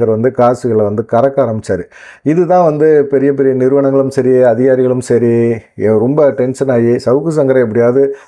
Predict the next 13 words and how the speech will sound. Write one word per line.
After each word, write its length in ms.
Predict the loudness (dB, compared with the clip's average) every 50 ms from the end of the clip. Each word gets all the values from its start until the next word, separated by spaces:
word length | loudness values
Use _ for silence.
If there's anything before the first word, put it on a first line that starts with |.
| _ _ _ _
ஒரு 180 | -2 -2 -2 0 0
சந்தர்ப்பத்துல 640 | 0 0 0 0 0 -2 -2 -2 -2 0 -2 -2 -2 -2 -2
தூக்கணும் 500 | -2 -2 0 0 2 2 2 0 0 -4 -6
அப்படின்னு 280 | -4 -4 -4 -2 -2
முடிவு 280 | 0 -2 0 0 -2 -2
பண்ணி 200 | -2 -2 -2 -2
காத்திருக்கும் 520 | 0 0 0 0 0 0 0 0 0 0
போது 220 | 0 2 2 2 2
தான் 240 | 2 0 0 0 2
அவரு, 480 | 2 2 2 2 2 0 0 -2 -6 -12 _ _ -20 -20 -10 _
அவரு 340 | -2 0 2 2 2 2 2
வாயாலே 480 | 2 4 4 4 4 4 4 2 2
கெட்டுக்கிட்டாரு. 520 | 0 0 -2 -2 -4 -4 -4 -4 -6 -6